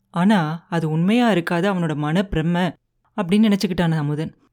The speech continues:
அந்த வீரர் கூட்டம் போனதுக்கு அப்புறமா காட்டுக்குள்ள இருந்து ஒரு பெண்ணோட குரல் கேட்டுச்சான்.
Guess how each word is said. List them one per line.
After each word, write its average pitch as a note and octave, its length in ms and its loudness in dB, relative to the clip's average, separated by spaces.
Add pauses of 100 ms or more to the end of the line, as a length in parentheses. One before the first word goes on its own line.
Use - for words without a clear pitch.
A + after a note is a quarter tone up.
(280)
அந்த A3 220 2
வீரர் B3 360 2
கூட்டம் F#3+ 340 0
போனதுக்கு G#3 460 2
அப்புறமா D3 340 -6 (120)
காட்டுக்குள்ள B3 520 -2
இருந்து F#3 280 2
ஒரு G3+ 200 2
பெண்ணோட F#3+ 380 2
குரல் F3 360 -4
கேட்டுச்சான். - 420 -6